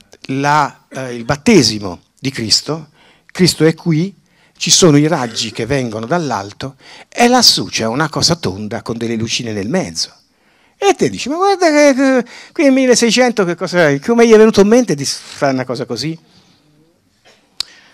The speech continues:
Ah, beh, questa è la, la Madonna col bambino di,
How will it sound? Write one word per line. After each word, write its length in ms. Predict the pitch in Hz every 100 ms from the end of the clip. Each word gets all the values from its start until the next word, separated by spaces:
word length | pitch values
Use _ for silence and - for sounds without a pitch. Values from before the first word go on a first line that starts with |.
| _ -
Ah, 300 | 208 208 185
beh, 400 | 185 - - -
questa 360 | 147 147 143 123
è 840 | 120 113 110 104 101 98 98 101
la, 200 | 104 107
la 180 | 107 117
Madonna 380 | 120 123 135 123
col 140 | 131
bambino 680 | 123 143 147 120 107 90 - _
di, 160 | 120